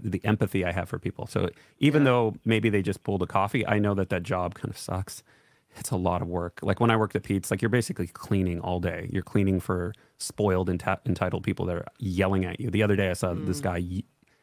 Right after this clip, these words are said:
Speaker 1: chewing out the person at Pete's Coffee until the point where they were, like, emotional, and it's like,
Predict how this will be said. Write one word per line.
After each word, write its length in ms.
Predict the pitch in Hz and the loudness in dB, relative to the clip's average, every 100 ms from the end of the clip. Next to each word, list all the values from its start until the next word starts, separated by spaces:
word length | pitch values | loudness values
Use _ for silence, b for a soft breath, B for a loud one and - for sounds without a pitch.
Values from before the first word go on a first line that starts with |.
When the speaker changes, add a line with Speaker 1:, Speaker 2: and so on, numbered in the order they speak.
| _ _ _ 98 - | _ _ _ -12 -6
Speaker 1:
chewing 520 | - - 151 120 104 | -4 2 4 4 4
out 260 | 98 90 - | 0 -2 -6
the 80 | 104 | -2
person 420 | 98 - 87 90 | -2 -2 -6 -6
at 180 | - - | -8 -4
Pete's 180 | 92 - | -4 -4
Coffee 480 | - 85 - 90 90 | -6 -8 -6 -8 -4
until 220 | 90 92 | -4 -4
the 60 | 87 | -2
point 240 | 95 85 | -2 -2
where 120 | 90 | -4
they 120 | 90 | -2
were, 80 | 90 | -4
like, 160 | 90 90 | -4 -2
emotional, 500 | 90 87 - 87 87 | -2 -2 -4 -4 -4
and 80 | 90 | -4
it's 140 | - | -2
like, 180 | 92 | -4